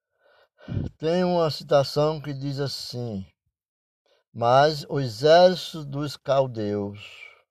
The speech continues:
perseguiu o rei e alcançou a Zedequias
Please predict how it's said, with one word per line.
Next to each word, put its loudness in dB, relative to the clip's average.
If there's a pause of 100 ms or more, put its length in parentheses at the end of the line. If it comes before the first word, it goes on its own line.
(2250)
perseguiu -4
o -6
rei -4 (840)
e -10
alcançou -2
a -2
Zedequias -12